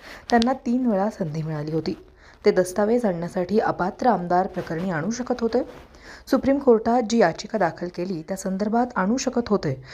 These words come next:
आणि त्याच्यानंतर जेव्हा आमच्या बाजूने रिजॉईनर झाला त्यावेळी हे डॉक्युमेंट सादर करणार त्यांच्यासाठी खूप महत्त्वाचं होतं,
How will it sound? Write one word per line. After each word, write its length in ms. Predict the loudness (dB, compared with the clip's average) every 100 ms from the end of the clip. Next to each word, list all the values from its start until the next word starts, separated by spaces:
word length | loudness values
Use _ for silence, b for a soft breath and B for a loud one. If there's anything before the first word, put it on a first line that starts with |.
| B B
आणि 100 | -2
त्याच्यानंतर 680 | 2 2 2 0 0 0 0 0 -10 -20 -2
जेव्हा 220 | 2 4 4
आमच्या 220 | 4 4
बाजूने 420 | 4 2 0 0
रिजॉईनर 500 | 0 -2 0 2 2
झाला 400 | 0 0 2 2 2 B B B
त्यावेळी 260 | 4 6 4
हे 100 | 4
डॉक्युमेंट 500 | 2 0 -2 -2 -2
सादर 380 | 0 -2 -2 -4
करणार 400 | -2 -2 -2 -4
त्यांच्यासाठी 440 | -2 -2 -2 -2 0
खूप 320 | 2 0 -4
महत्त्वाचं 580 | -6 -2 -2 2 2 2
होतं, 300 | 0 2 0